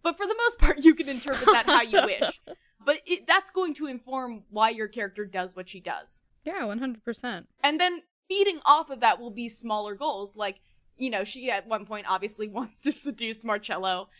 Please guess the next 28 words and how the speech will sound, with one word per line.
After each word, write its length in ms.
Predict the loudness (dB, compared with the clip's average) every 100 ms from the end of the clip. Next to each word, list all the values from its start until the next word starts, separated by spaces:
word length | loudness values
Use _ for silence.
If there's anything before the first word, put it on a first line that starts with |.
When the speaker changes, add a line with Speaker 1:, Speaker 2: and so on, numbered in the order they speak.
| _
Speaker 1:
There's 200 | -2 0
a 60 | -8
ton 240 | -4 -2
of, 100 | -4
uh, 420 | -8 _ _ -14
smaller 480 | -12 -2 0 0 -2
goals 380 | -4 -4 -4 -6
that 140 | -12
she 140 | -4 0
obviously 400 | 0 -2 -10 -8
wants 280 | -6 -8 -12
to 100 | -14
accomplish, 540 | -6 -8 -6 -14 -16 _ _ _
but 200 | -4 -4
it, 120 | -12 -10
it's 180 | -6
always 280 | -4 -4 -8
going 260 | -4 -4 -4
in 160 | -10 -14
be, 140 | -20 _
to 80 | -14
be 340 | -10 -10 -10 -8
in 140 | -8
pursuit 380 | -8 -12 -12 -8
of 120 | -8
these 240 | -10 -16 -12
larger 600 | -6 -4 -6 -10 -12 -4
ideals. 680 | -4 -4 -10 -12 -14 -18